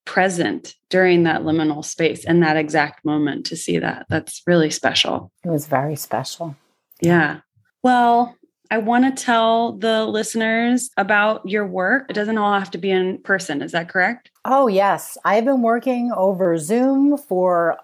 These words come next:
Speaker 2: a long time, t-, at least ten years. Yeah.
Speaker 1: Yeah.
Speaker 2: Yeah.
Speaker 1: Awesome.
Speaker 2: Yeah.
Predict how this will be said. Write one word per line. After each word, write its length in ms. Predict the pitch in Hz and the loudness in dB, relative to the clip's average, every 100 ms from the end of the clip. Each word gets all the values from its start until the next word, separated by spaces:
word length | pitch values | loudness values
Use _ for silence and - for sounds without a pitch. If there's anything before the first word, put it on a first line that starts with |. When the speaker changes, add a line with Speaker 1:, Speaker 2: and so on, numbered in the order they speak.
| - | -8
Speaker 2:
a 60 | 170 | -2
long 360 | 180 180 180 | 2 2 0
time, 540 | - 156 131 139 143 151 - | -2 -2 -2 -2 -8 -14 -6
t-, 100 | - | -4
at 100 | 175 | -2
least 220 | 180 - | -4 -2
ten 200 | 170 156 | -4 -2
years. 320 | 147 147 - | -4 -6 -12
Yeah. 200 | 131 113 _ _ | -12 -12 _ _
Speaker 1:
Yeah. 200 | 214 170 | 0 0
Speaker 2:
Yeah. 180 | 143 147 | -2 -2
Speaker 1:
Awesome. 500 | 202 185 170 170 160 - - - _ _ | 0 0 0 0 -2 -6 -16 -16 _ _
Speaker 2:
Yeah. 220 | 160 | -8